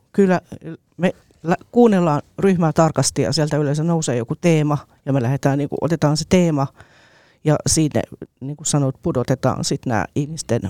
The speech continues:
monologit ja se on hyvin tärkeää, että ihmiset itse kirjoittaa ja työstää sitä itse, koska se prosessointi on siinä niinku hyvin tärkeää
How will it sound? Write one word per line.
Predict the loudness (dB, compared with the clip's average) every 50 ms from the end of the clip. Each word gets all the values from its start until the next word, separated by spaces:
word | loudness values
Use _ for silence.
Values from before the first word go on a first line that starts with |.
| -10 _ -4
monologit | 0 0 2 2 0 0 0 -2 -2 0 -2
ja | -2 -2 -2 -4 -6
se | -6 -4 -2 -2
on | -2 -2 -2
hyvin | -6 -6 -6 -2
tärkeää, | 0 0 0 2 2 2 2
että | 2 0 0 0
ihmiset | -2 -2 -2 -4 -4
itse | -2 -2 -2
kirjoittaa | -2 0 0 2 2 2 0 -2 -4 _ -4 -2 0 0 0
ja | -2 -4 -6 -8 _ _ 0
työstää | 0 0 0 0 0 0 0 0
sitä | 0 -2 -2
itse, | -2 -2 -4 -4 -6
koska | -6 -8 -12 -12 -14 -16
se | -16 -16 -16 -18 -20 _ _
prosessointi | -4 -2 -2 0 0 -2 -2 -2 -2 -2 -2 -2 -2 -2 -4 -6 -8 -12 -14 -14
on | -16 -14 -10
siinä | -8 -8 -8 -8 -8 -10
niinku | -12 -16 -18 -18 -16
hyvin | -16 -16 -16 -18 -18
tärkeää | -18 -18 -20 -18 -18 -20 -20